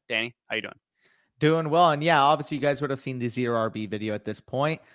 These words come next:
Speaker 2: Um, the main thing I will say before we go into the full strategy, before we go into the full breakdown of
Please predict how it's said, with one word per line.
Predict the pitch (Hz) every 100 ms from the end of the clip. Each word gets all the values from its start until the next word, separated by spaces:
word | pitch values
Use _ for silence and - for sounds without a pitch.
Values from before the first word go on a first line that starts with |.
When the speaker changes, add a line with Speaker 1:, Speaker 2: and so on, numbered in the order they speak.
| _ -
Speaker 2:
Um, | 147 143 131 131
the | 175
main | 208 294 320
thing | 226 220
I | 190
will | 165 170
say | 165 143 143
before | 139 139 139
we |
go | 131 139
into | 135
the | -
full | - 147 135
strategy, | - 123 127 120
before | 123 123 135 139
we | 131
go | 127 127
into | 123 127
the |
full | - 127
breakdown | 117 113 113 - 117 117
of | 110 107